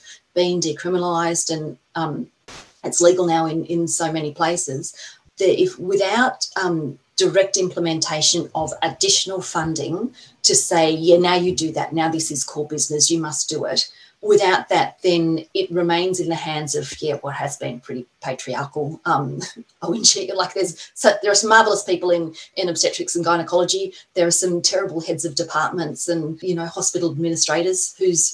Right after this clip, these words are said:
whose decision is, "No, we're not gonna be doing that here." And you can, I've, I've met, uh,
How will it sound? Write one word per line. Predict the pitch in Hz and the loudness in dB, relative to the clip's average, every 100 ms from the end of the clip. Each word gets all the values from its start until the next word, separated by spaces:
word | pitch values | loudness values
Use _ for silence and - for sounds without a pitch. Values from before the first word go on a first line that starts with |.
| 170 | -2
whose | 180 - | -2 -2
decision | 170 165 180 170 | -2 -2 0 0
is, | 160 156 | -2 -4
"No, | 156 151 | -4 -4
we're | 151 | -4
not | 156 - | -4 -6
gonna | 160 147 | -6 -6
be | 147 | -8
doing | 143 156 160 | -8 -6 -4
that | 143 139 | -4 -6
here." | 139 147 - | -8 -8 -4
And | 196 381 370 - - | -2 -2 -8 -8 4
you | 330 | 4
can, | 339 277 | 6 4
I've, | 302 302 | 2 2
I've | 302 311 | 2 2
met, | 247 214 - - | 2 2 0 -2
uh, | 175 165 | -2 -2